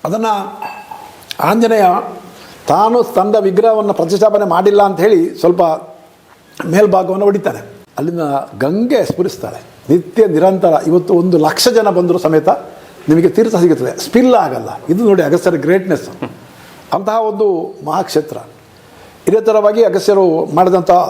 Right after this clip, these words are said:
ಸುಮಾರು ದೇವಸ್ಥಾನಗಳಿದೆ. ಅಗಸ್ತ್ಯರು ಸುಬ್ರಹ್ಮಣ್ಯ ಇವತ್ತು ಬಹಳ ದೊಡ್ಡ ಕ್ಷೇತ್ರ ಕರ್ನಾಟಕದಲ್ಲಿ. ಆ ಸುಬ್ರಹ್ಮಣ್ಯ ಒಂದು ಸಂದರ್ಭದಲ್ಲಿ ತುಂಬ ಕೋಪದಲ್ಲಿದ್ದಂತೆ.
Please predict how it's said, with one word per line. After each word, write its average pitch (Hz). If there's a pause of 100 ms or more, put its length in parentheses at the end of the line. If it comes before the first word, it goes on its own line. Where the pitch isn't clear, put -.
(160)
ಸುಮಾರು 196
ದೇವಸ್ಥಾನಗಳಿದೆ. 160
ಅಗಸ್ತ್ಯರು 262
ಸುಬ್ರಹ್ಮಣ್ಯ 240 (360)
ಇವತ್ತು 220
ಬಹಳ 165
ದೊಡ್ಡ 214
ಕ್ಷೇತ್ರ 233
ಕರ್ನಾಟಕದಲ್ಲಿ. 160 (640)
ಆ 190
ಸುಬ್ರಹ್ಮಣ್ಯ 247 (200)
ಒಂದು 190 (300)
ಸಂದರ್ಭದಲ್ಲಿ 220
ತುಂಬ 226
ಕೋಪದಲ್ಲಿದ್ದಂತೆ. 208